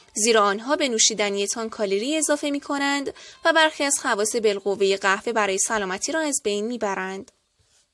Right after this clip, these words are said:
کیوی. کیوی ویتامین C، ویتامین K و پتاسیم دارد. بنابراین دارای یک پروفایل تغذیه‌ای قابل توجه است.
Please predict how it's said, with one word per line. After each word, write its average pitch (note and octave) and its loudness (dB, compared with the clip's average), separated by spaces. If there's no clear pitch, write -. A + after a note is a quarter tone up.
کیوی. C4 0
کیوی E4 4
ویتامین B3 0
C، - 2
ویتامین A#3 0
K - -10
و D4 2
پتاسیم A3+ 0
دارد. G3 -2
بنابراین D#4 4
دارای A3+ 4
یک A3 0
پروفایل G#3+ 2
تغذیه‌ای G#3 -2
قابل G3+ 2
توجه A#3+ -4
است. - -2